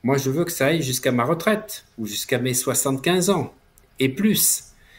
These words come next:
Mais si tu le mets pas, ben, le problème qu'il y a, si tu veux, par défaut, on va répondre à ta demande, mais il n'y a pas toutes les,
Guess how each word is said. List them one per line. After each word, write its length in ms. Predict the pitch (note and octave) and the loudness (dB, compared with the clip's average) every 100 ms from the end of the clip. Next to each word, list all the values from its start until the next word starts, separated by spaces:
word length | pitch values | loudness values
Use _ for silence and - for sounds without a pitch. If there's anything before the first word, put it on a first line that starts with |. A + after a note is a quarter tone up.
| _ | _
Mais 80 | A#2 | 2
si 220 | B2 G#3 | 4 4
tu 120 | G3+ E3 | 2 2
le 80 | |
mets 140 | D3 C3+ | 4 4
pas, 460 | F3 A3+ - - _ - | 4 4 2 -10 _ 2
ben, 160 | B2 | 4
le 120 | F#3+ F#3+ | 4 2
problème 320 | D#3+ D3+ C3 | 0 2 0
qu'il 140 | B2+ | 2
y 40 | D#3 | 2
a, 100 | F3 | 0
si 140 | - | -4
tu 80 | B2 | -2
veux, 120 | A#2+ | -2
par 260 | - E3+ D3 | 2 2 2
défaut, 500 | C3+ - B2 G3+ - - - | 0 0 0 -2 -6 -18 -4
on 80 | A2+ | 2
va 140 | C3+ | 4
répondre 360 | C#3 D3+ D#3 C3+ | 2 2 2 2
à 60 | B2 | 2
ta 140 | A2+ | 0
demande, 340 | G#2+ B2+ G3 | 2 2 2
mais 80 | D#3+ | 2
il 40 | B2 | 0
n'y 40 | |
a 40 | |
pas 240 | A2 F3 G3+ | 0 -2 -2
toutes 440 | - G3 G3+ - | -6 -8 -8 -4
les, 320 | C3+ D3 G#3 | 0 0 0